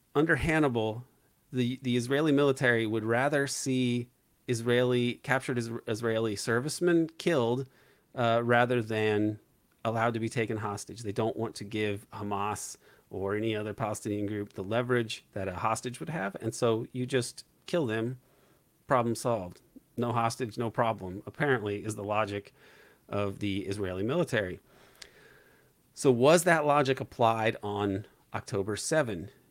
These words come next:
Did Israel, realizing perhaps that they were going to, they not only suffered a surprise, presumably surprise military defeat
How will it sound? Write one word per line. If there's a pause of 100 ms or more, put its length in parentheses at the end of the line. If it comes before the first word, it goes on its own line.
(100)
Did (160)
Israel, (680)
realizing
perhaps (120)
that
they
were
going
to,
they
not
only
suffered
a
surprise, (880)
presumably
surprise
military
defeat